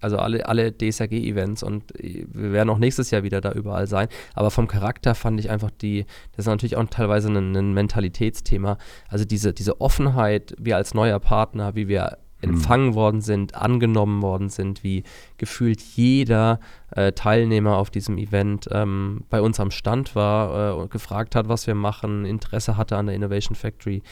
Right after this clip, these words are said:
Speaker 1: Das fand ich wirklich schon sehr, sehr spannend, äh,
Speaker 2: Mhm.
Speaker 1: spannend zu sehen. Hat extrem viel Spaß gemacht, ähm, und hat auch wieder gezeigt, glaub ich, dass es, dass es wichtig ist, auch da in dieser User Group, in der Nutzer-Anwendergruppe, äh, mit aktiv zu sein und mit zu gucken, wie kann man da,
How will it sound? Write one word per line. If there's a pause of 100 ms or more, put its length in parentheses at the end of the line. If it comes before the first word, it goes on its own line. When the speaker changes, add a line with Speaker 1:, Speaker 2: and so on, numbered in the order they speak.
(300)
Speaker 1:
Das
fand
ich
wirklich
schon
sehr,
sehr
spannend,
äh,
Speaker 2:
Mhm.
Speaker 1:
spannend
zu
sehen.
Hat
extrem
viel
Spaß
gemacht, (380)
ähm,
und
hat
auch
wieder
gezeigt,
glaub
ich,
dass
es,
dass
es
wichtig
ist,
auch
da (340)
in
dieser
User
Group,
in
der
Nutzer-Anwendergruppe, (320)
äh,
mit
aktiv
zu
sein
und
mit
zu
gucken,
wie
kann
man
da,